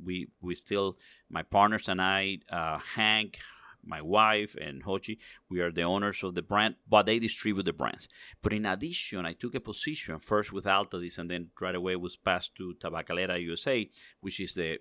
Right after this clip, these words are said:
the mother com-, the, the holding company of, uh, of, uh, all of their assets and blue, and, and footprints of, uh, Tabacalera Premium Cigars United States as a product capability. And it's funny, that name, uh,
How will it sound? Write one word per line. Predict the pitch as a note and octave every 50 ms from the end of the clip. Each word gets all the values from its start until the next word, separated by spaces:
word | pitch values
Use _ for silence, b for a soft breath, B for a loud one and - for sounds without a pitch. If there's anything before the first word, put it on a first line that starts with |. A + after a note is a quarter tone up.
| -
the | D#2+ E2+
mother | D#2+ E2+ F2+ G2 F#2 F#2+ F2+ E2+ - -
com-, | - G#2 F#2+ - -
the, | E2+ E2+ F2 E2 D#2+ D#2 D#2 _ B B B B B B -
the | - D#2+ D#2 D#2
holding | D2+ G#2 G#2 A2 A#2 A2+ -
company | - G2+ F#2 F2+ F#2 F2 E2+ E2
of, | D#2+ D#2 D#2 - -
uh, | E2 D2+ D2+ D2+ D#2 - B B B B B B -
of, | - E2 D#2 D2+ E2
uh, | D#2 D2+ - -
all | - F2+ F#2 F#2
of | F#2 F2
their | F2+ E2 E2
assets | E2+ F#2+ G2+ G2+ - - E2+ - - -
and | D#2+ D2+ D#2 D#2 D2
blue, | D#2+ E2+ F2 F#2 F2+ - - -
and, | - E2+ E2+ E2 E2 E2 D#2+ - -
and | - E2 D#2+ D#2
footprints | - - - - - - - G2+ F#2+ F#2+ F2 - -
of, | F2+ E2+ D#2+ E2
uh, | E2+ D#2+ D#2+ D#2+ -
Tabacalera | - E2 E2 D#2+ - - E2 E2+ E2+ F2 E2+ D#2+ D#2 - _ B B B B B B
Premium | - G2+ G2+ G2 F#2+ F2+
Cigars | - F#2 E2 F2+ F2+ - -
United | D#2+ D#2+ F2 F#2+ A2 A2
States | - - F2+ F2+ F2+ - _ B B B B B
as | B F2+ F2+ - G2+
a |
product | - - - A#2+ A#2+ A#2+ A#2+ A2
capability. | A#2 G2+ - F#2+ F2 E2+ F2+ F2 E2 D#2+ - D#2+
And | D#2+ F#2
it's | A2+ A#2 -
funny, | - B3 A3+ - F#2
that | E2+ F2 F2+ F#2 F#2
name, | G#2 G#2 G2+ G#2 G2 F#2
uh, | F#2 F2+ F2 E2